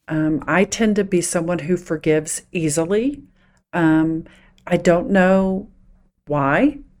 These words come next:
except that when someone says, "Hey, man, I'm, I'm sorry I hurt you."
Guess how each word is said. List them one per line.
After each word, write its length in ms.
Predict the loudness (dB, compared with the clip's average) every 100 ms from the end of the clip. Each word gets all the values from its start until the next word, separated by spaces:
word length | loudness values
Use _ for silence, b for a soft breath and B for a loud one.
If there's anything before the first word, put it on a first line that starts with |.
| _ 0
except 580 | 0 2 2 2 0
that 360 | 2 4 4 -2 b b b _
when 300 | -2 0 2
someone 480 | 0 -2 0 0 0
says, 420 | 0 0 0 -2
"Hey, 240 | -6 -4
man, 240 | 0 0 0
I'm, 220 | -2 -6 -6
I'm 80 | -4
sorry 340 | -2 0 2
I 60 | 2
hurt 280 | 0 -2
you." 200 | -4 -6